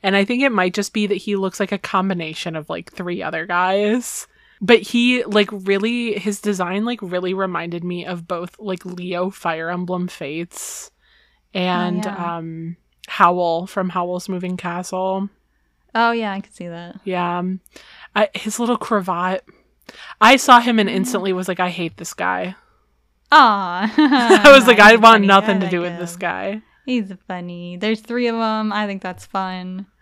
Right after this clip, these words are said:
Speaker 1: <laughs>
Speaker 2: One of 'em's dead. That's fun.
Speaker 1: I think that Suletta and Miorine are very cute characters.
Speaker 2: Yes, agreed.
Speaker 1: I just think that they're cute.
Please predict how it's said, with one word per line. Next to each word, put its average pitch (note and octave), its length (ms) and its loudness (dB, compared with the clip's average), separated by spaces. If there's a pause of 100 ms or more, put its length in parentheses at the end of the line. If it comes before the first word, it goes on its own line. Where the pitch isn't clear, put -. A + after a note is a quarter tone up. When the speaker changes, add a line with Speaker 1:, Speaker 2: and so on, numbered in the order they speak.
(100)
Speaker 1:
<laughs> - 140 -12 (280)
Speaker 2:
One C4+ 140 -2
of F#3+ 60 -4
'em's F#3+ 200 -8
dead. F#3 540 -10 (160)
That's G#3 220 -14
fun. F3+ 600 -12 (760)
Speaker 1:
I C#4+ 180 6
think F4 300 -8
that A#3+ 140 -4
Suletta G3+ 520 -4
and F#3+ 160 -6
Miorine F#3 500 -4
are F#3 80 -2
very F#3 300 -8
cute F#3+ 460 -14 (280)
characters. G3+ 1040 -10 (140)
Speaker 2:
Yes, - 380 -4
agreed. G3 260 -8
Speaker 1:
I B3+ 120 -6
just C#4+ 180 -8
think B3+ 160 -12
that G3 120 -8
they're F3+ 120 -10
cute. F3 400 -10